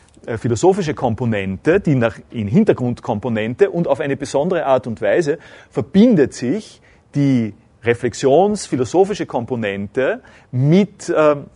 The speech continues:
der, äh, bewusstseinstheoretischen Komponente, äh, sagen wir mal so, dass wir Bewusstsein haben und in dem Bewusstsein geht einiges vor und das ist an vielen Stellen nicht unwichtig,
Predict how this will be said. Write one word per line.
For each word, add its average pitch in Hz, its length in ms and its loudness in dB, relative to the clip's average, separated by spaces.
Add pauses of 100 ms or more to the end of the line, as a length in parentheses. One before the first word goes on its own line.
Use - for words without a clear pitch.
(640)
der, 131 520 2
äh, 131 180 -4
bewusstseinstheoretischen 120 2250 -2
Komponente, 95 760 -8 (100)
äh, 113 220 -4
sagen 113 240 -2
wir 117 80 0
mal 113 220 -2
so, 147 400 -4 (320)
dass 151 220 2
wir 160 100 6
Bewusstsein 127 760 0
haben 156 500 0 (140)
und 131 200 -2
in 143 100 4
dem 135 140 4
Bewusstsein 143 420 0
geht 123 160 -4
einiges 117 460 -4
vor 151 440 2 (200)
und 131 120 -2
das 135 120 0
ist 170 100 0
an 120 140 -2
vielen 170 260 0
Stellen 135 380 0
nicht 120 180 -6
unwichtig, 156 880 -2